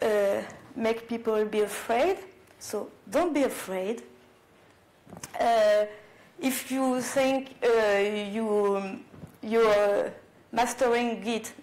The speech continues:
good for you. But, uh, well,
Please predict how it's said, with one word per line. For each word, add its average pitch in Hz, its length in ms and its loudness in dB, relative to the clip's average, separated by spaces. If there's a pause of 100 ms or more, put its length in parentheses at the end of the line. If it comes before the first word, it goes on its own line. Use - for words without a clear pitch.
(400)
good 240 160 -2
for 220 140 0
you. 262 280 0 (460)
But, 233 260 2 (180)
uh, 220 1400 6 (520)
well, 226 200 4